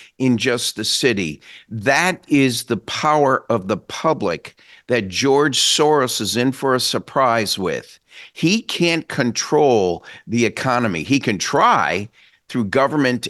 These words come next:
and through regulation, which hopefully the people will wake up and realize government control of your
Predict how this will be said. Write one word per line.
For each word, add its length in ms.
and 180
through 380
regulation, 920
which 200
hopefully 380
the 100
people 420
will 160
wake 320
up 180
and 180
realize 640
government 480
control 560
of 140
your 400